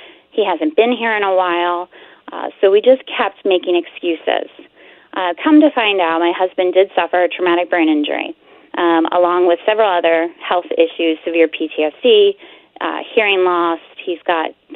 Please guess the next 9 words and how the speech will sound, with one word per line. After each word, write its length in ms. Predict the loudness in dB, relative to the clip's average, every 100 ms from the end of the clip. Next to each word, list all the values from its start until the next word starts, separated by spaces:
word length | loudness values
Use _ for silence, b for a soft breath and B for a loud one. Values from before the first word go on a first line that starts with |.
| -8
spine, 440 | -4 0 2 2
neck, 280 | 2 0 -4 -8
knee 400 | 0 4 4 2 B B B 0
issues, 600 | 2 2 2 2 2 -2 -12 -20 B B B -8
uh, 340 | -4 -2 -2 -4
a 100 | 0
variety 540 | 2 2 2 2 2
of 60 | 0 -2
things. 300 | -4 -6